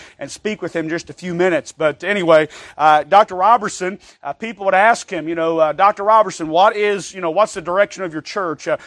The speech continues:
why are you doing this? Why aren't you doing this?" And here's what he said. He said, "The, everything we do here at Highland Park Baptist Church,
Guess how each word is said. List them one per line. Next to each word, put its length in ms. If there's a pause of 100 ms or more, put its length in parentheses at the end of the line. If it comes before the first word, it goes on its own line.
(120)
why 200
are 80
you 160
doing 280
this? 180
Why 220
aren't 260
you 60
doing 280
this?" 340 (240)
And 80
here's 160
what 100
he 80
said. 300
He 100
said, 380 (240)
"The, 360 (280)
everything 640
we 100
do 240
here 160
at 60
Highland 320
Park 260
Baptist 400
Church, 400